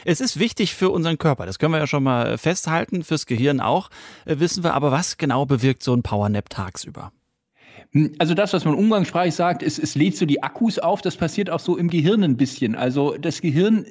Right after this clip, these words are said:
Speaker 2: hat jetzt auch eine begrenzte Leistungsfähigkeit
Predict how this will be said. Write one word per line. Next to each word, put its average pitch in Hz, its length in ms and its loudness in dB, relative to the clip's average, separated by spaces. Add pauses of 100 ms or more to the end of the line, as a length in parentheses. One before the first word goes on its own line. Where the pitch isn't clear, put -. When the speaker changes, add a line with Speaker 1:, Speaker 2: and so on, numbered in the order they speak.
Speaker 2:
hat 170 240 -4
jetzt - 200 -2
auch 143 200 -2
eine 185 120 0
begrenzte 151 580 -2
Leistungsfähigkeit 202 1300 -4